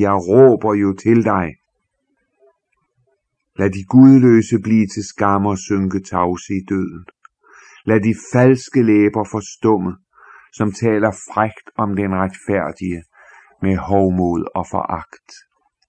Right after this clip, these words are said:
Ja, som vi har set denne salme, den klinger af Jesus selv.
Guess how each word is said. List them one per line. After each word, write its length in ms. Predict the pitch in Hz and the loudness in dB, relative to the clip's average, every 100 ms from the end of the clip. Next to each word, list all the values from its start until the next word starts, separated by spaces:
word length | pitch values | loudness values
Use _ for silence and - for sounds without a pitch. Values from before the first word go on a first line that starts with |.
| _ _ _ _ _ _ | _ _ _ _ _ _
Ja, 200 | 101 110 101 - _ _ _ _ _ _ _ _ _ _ _ _ _ | -2 -2 -2 -8 _ _ _ _ _ _ _ _ _ _ _ _ _
som 200 | 110 98 | -6 -4
vi 80 | |
har 140 | 104 98 - | -4 -4 -4
set 220 | 110 101 | -4 -4
denne 240 | 107 104 107 - | -6 -6 -6 -6
salme, 420 | 95 95 101 101 92 _ _ _ _ _ _ - | -2 -2 -2 -6 -10 _ _ _ _ _ _ -8
den 200 | 98 95 | -6 -6
klinger 800 | - - 95 90 95 90 - _ _ _ _ _ _ _ | -8 -4 -2 -2 -6 -10 -16 _ _ _ _ _ _ _
af 140 | - 92 | -10 -8
Jesus 640 | 90 92 90 101 95 - | -4 -4 -4 -10 -14 -10
selv. 220 | 98 - | -8 -10